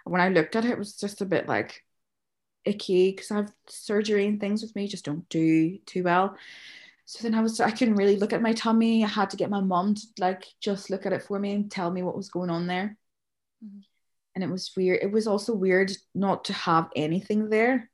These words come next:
Speaker 1: 'cause it was, like, empty feel. It was filled, but not as filled as before. So, like, the belly doesn't go down straight away,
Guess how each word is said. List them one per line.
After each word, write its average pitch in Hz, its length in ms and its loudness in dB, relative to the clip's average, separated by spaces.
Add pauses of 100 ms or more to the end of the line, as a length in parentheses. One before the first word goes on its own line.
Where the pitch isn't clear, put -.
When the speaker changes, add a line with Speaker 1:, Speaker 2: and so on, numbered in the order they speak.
(440)
Speaker 1:
'cause 196 180 0
it 180 100 -8
was, 190 160 -8
like, 180 280 0 (220)
empty 196 440 -2
feel. 277 260 -2
It 269 100 2
was 311 160 2
filled, 349 440 4
but - 300 0
not 214 360 2
as 208 180 -4
filled 190 300 -2
as 180 160 -4
before. 214 600 0 (400)
So, - 160 -6
like, 220 220 0
the 220 60 0
belly 202 340 4
doesn't 208 280 0
go 185 160 -2
down 165 280 0
straight - 560 0
away, 165 580 0